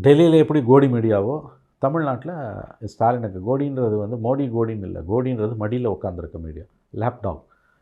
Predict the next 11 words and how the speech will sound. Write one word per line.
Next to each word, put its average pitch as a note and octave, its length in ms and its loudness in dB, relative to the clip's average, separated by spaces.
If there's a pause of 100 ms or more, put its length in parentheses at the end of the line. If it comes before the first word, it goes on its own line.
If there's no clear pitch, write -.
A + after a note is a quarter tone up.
(420)
அங்க A#2+ 260 -2
எப்படி E3 240 2
மீடியா D3+ 260 4
தொண்ணூறு C3+ 320 0 (100)
பர்சன்ட் B2 520 -2 (140)
மோடி A2 240 -2
மடியில் G2+ 320 -2
அமர்ந்திருக்கிறதோ, G2 640 -8
இங்க G3 240 -4
இருக்க F#3 220 0
மீடியா B2 680 -4